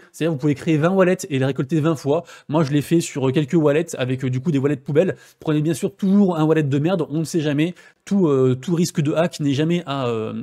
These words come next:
à écarter. Le projet Rugged qui est en train d'arriver sur Sandbox, du coup, aujourd'hui. A priori, c'est des concerts musicaux. Parce que eux, en tout cas, ils font des concerts musicaux, font pas mal de choses. Voilà, c'est des artistes musicaux, ils proposent des N F T aussi.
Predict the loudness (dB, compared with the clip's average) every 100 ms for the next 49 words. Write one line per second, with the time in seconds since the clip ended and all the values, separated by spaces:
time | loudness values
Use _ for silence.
0 | -6 -4 -4 -4 -4 -4 -2 -2 0 0
1 | 0 0 2 4 4 2 -2 -6 _ -4
2 | -2 -4 -2 0 0 0 -4 -4 -2 0
3 | -2 -4 -8 -2 -2 0 2 2 2 2
4 | 0 -6 -12 -8 -2 0 0 0 0 0
5 | -4 -2 0 2 0 0 -2 _ -12 -6
6 | -2 -2 -2 2 2 2 -2 -2 -2 -2
7 | -2 -2 -6 -2 -2 0 0 0 0 -6
8 | -6 -4 -2 -2 0 0 0 -2 -2 -2
9 | -2 0 2 2 0 -4 -2 0 -2 -2
10 | 0 0 0 -2